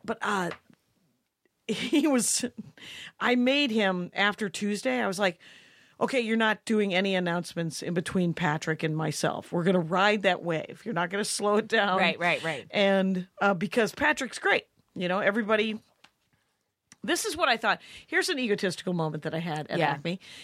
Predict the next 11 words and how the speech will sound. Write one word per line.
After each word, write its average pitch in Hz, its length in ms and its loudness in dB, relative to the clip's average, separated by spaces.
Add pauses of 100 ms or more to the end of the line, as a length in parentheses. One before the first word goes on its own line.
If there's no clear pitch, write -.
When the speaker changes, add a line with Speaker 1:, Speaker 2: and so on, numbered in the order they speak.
(140)
Speaker 1:
is 220 480 2 (600)
I 226 120 4
used 277 320 2
to 392 40 -4
go 330 100 2
back 202 200 4
to - 140 -8
Acme 160 480 -6 (220)
and 180 580 2 (1080)
the 185 180 2
sh-, - 200 4